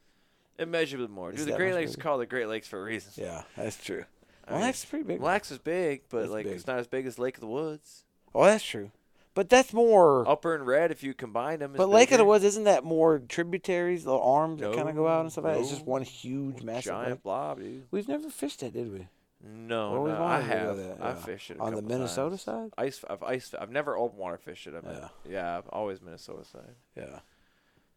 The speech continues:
Speaker 1: No, we've never, no, we've never been up there.
Speaker 2: We always talked about that. I was always like, "We gotta go to Lake of the Woods."
Speaker 1: Well, it's fun to ice fish it.
Speaker 2: Trophy fish.
Speaker 1: I wouldn't go
Speaker 2: Every
Speaker 1: or
Speaker 2: cast.
Speaker 1: spring.
Speaker 2: It'd just be like going to Canada. Every cast. Trophy
Speaker 1: Spring,
Speaker 2: fish.
Speaker 1: I think for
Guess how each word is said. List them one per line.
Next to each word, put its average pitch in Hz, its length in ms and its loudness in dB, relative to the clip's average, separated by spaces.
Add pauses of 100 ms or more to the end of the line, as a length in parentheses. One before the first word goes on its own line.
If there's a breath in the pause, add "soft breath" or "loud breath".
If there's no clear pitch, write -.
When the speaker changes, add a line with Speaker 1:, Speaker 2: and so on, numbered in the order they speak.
(140)
Speaker 1:
No, 98 260 -16
we've 107 200 -18
never, 104 420 -14 (540)
no, 123 140 -12
we've 117 100 -14
never 117 120 -14
been 104 120 -16
up 107 140 -20
there. - 140 -18 (160)
Speaker 2:
We 135 120 0
always 160 200 4
talked 165 240 10
about 107 120 -4
that. 95 180 -8
I 110 100 2
was 120 160 0
always 127 320 2
like, 113 280 -2
"We 120 120 -10
gotta 120 120 -4
go 113 80 -4
to 104 60 -8
Lake 95 140 -10
of - 40 -20
the 80 80 -16
Woods." - 180 -20 (260 soft breath)
Speaker 1:
Well, 247 200 6
it's 147 100 -2
fun 233 200 0
to 131 60 -2
ice 139 160 2
fish - 260 -10
it. 87 60 -8
Speaker 2:
Trophy 120 280 2
fish. - 440 -16 (140)
Speaker 1:
I 113 60 -4
wouldn't 127 220 -8
go 151 80 8
Speaker 2:
Every 175 180 10
Speaker 1:
or 139 100 8
Speaker 2:
cast. 147 300 10
Speaker 1:
spring. 202 340 -2
Speaker 2:
It'd 139 80 -2
just 151 120 0
be 180 80 8
like 160 140 12
going 147 140 10
to 135 60 0
Canada. 104 340 0
Every 131 200 0
cast. 95 440 -4
Trophy 127 160 0
Speaker 1:
Spring, 190 240 -2
Speaker 2:
fish. 165 80 -4
Speaker 1:
I - 20 -2
think 131 340 -6
for 113 200 -6